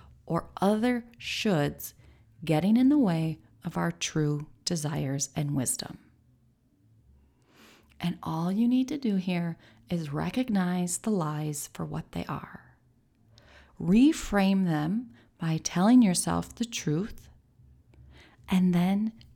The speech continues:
get curious, get still, and get creative.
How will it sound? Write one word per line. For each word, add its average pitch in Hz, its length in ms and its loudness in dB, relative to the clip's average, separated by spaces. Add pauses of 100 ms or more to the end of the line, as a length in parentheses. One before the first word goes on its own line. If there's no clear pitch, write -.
get - 260 -6
curious, 220 800 -2 (320)
get - 260 -4
still, 175 640 2 (460)
and 170 160 2
get - 220 -2
creative. - 920 -6